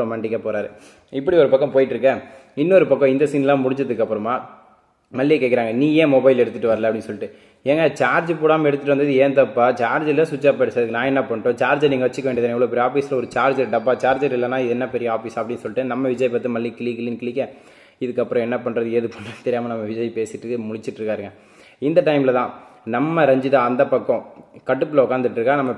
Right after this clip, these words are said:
பெரியம்மா போயிட்டு, "ஏ வெண்பா குட்டி, வா சாப்பிட போலான்னு" சொல்லிட்டு, "ஏங்க கனடா, வாங்க சாப்பிட போலாம், நீங்க வரலையா?" அப்படின்னு கேட்க, "விஜய் வரட்டும், வந்ததுக்கப்புறம் சாப்பிட்றேன்னு" சொல்ல, உடனே நம்ம பெரியம்மா அதுக்கு சொல்றாங்க. ஆனா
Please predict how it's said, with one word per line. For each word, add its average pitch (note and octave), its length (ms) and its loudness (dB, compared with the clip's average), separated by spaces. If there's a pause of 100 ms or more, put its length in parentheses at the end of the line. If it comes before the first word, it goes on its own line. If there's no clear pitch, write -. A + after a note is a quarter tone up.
பெரியம்மா C#3 280 2
போயிட்டு, B2 240 2 (320)
"ஏ D3 60 2 (100)
வெண்பா C#3+ 300 2
குட்டி, B2 240 -2
வா C3 60 0 (120)
சாப்பிட C3 300 0
போலான்னு" A#2 260 -2
சொல்லிட்டு, A#2+ 260 -2 (600)
"ஏங்க E3 160 0 (100)
கனடா, D#3+ 240 4 (220)
வாங்க C#3+ 160 -2 (100)
சாப்பிட C#3 280 6
போலாம், A2+ 200 0 (220)
நீங்க C#3+ 180 2
வரலையா?" C3 380 4
அப்படின்னு A#2+ 260 -2
கேட்க, B2+ 240 -2 (460)
"விஜய் D3+ 260 4
வரட்டும், A#2 340 0 (100)
வந்ததுக்கப்புறம் B2 520 -2
சாப்பிட்றேன்னு" A2+ 460 -2
சொல்ல, A#2+ 220 -4 (400)
உடனே A#2+ 220 -2
நம்ம B2 200 -4
பெரியம்மா B2 300 2
அதுக்கு A2 240 -6
சொல்றாங்க. A2 340 -4 (460)
ஆனா A#2+ 120 -2